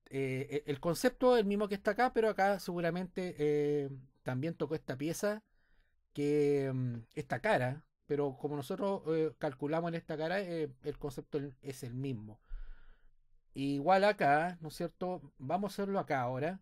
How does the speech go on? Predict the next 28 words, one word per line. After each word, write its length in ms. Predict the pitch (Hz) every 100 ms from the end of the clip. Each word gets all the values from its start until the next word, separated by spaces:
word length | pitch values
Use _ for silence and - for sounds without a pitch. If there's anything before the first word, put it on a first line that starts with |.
| _
Entonces, 400 | - 135 147 131 - _ _ _ _ - - _ _
eh, 240 | 139 139 135
también 320 | 135 180 208
vamos 160 | 190
a 40 | 165
colocar 280 | 151 147 165
un 100 | 151
plano 280 | 160 160
más 180 | 147 143
abajo. 500 | 131 151 185 247 254 - _ _
Entonces, 360 | 127 123 - _ _
creo 180 | 160 233
un 100 | 202
plano, 440 | 156 143 147 175 - _ -
selecciona 680 | - 107 107 - 190 151 120 - -
este 260 | 143 -
borde 480 | 190 139 139 175 214 - - - - - _ _ _ _
y 280 | 220 247 247
ahora 320 | 214 202 202
lo 80 | 185
vamos 260 | 175 170
a 20 | -
hacer, 260 | 185 185 160
eh, 640 | 156 151 151 151 147 147 143
con 160 | 156
un 100 | 180
plano 1160 | - 185 190 190 190 190 190 185 185 185 185 185
un 180 | 185